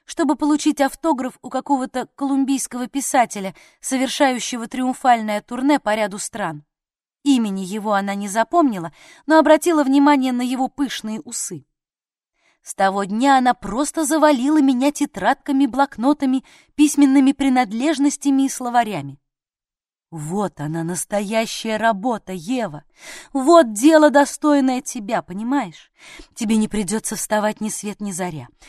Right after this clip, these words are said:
и никто не будет тобой командовать». Мысленно она уже представляла меня знаменитой писательницей,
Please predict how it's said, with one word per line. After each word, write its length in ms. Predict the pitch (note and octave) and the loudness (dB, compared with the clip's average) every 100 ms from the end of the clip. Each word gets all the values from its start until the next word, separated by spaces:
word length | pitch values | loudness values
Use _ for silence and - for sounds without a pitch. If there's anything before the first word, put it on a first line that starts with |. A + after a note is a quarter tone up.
| - - | -14 -4
и 80 | |
никто 280 | G#3 A3 B3+ | -2 -2 2
не 120 | B3 | 2
будет 320 | A3+ B3+ C#4 - | 2 2 2 2
тобой 280 | C#4 C#4 | 4 4
командовать». 800 | C#4 D4+ D4 D4 F3 D3 C3+ _ _ _ _ _ _ _ | 4 6 8 6 4 -4 -12 _ _ _ _ _ _ _
Мысленно 560 | D4+ E4+ - D4 C#4+ C#4+ | 0 0 4 4 6 4
она 240 | B3+ C4+ C4 | 2 0 0
уже 180 | A3+ | -4
представляла 680 | - B3+ - B3 B3 A#3+ G#3 | -8 -10 -4 -2 2 0 0
меня 280 | G3+ G3+ G3 | -4 -6 -6
знаменитой 540 | G3 G#3 G#3+ G#3+ F#3 | -6 -6 -6 -8 -12
писательницей, 800 | A3+ - E4+ - F#3 E3 - G#3+ | -14 -2 -2 -2 -8 -10 -12 -16